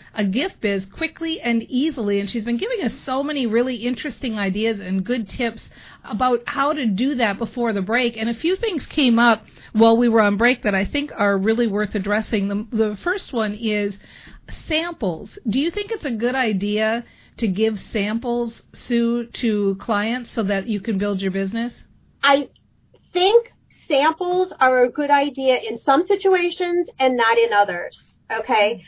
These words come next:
Speaker 2: And if you do samples, they should be truly a sample of your product. In other words, a smaller piece.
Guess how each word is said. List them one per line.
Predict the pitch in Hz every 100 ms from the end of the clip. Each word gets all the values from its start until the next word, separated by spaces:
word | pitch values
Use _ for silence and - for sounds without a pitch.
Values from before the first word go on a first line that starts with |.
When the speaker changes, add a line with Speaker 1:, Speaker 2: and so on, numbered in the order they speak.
| - -
Speaker 2:
And | 262
if | 269 381
you | 370 440
do | 415 381
samples, | 381 285 320 302 247 240 240
they | - 254
should | 294 330 262
be | 294 277 262 233 _ _
truly | - - 349 370 403 359 320 277 -
a | 247 247 -
sample | 240 240 254 277 262 -
of | 233 240
your | 233 226
product. | - 220 214 240 -
In | - 233 233
other | 466 494
words, | 480 466 453
a | - 466 - -
smaller | 262 349 494 254 247
piece. | - 277 262 311